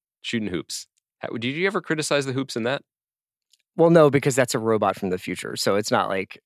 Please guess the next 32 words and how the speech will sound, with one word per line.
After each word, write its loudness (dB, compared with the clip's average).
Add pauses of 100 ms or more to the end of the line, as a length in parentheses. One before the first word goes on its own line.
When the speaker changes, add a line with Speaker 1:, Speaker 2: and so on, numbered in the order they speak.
Speaker 2:
<laughs> -10 (300)
Speaker 1:
Well, 0
y-, -10 (160)
okay, 2
all 0
right. 4
Uh, 4
well, 2
we 0
should, -4
we -4
should -6
revisit -2
this. -8
But 2 (320)
I 4
want 6
to 4
do 0
an 2
exercise -2
with -10
you -6
where -4
do -6
you -2
think, -2
or 0
maybe 0
the -6
whole 2
exercise -2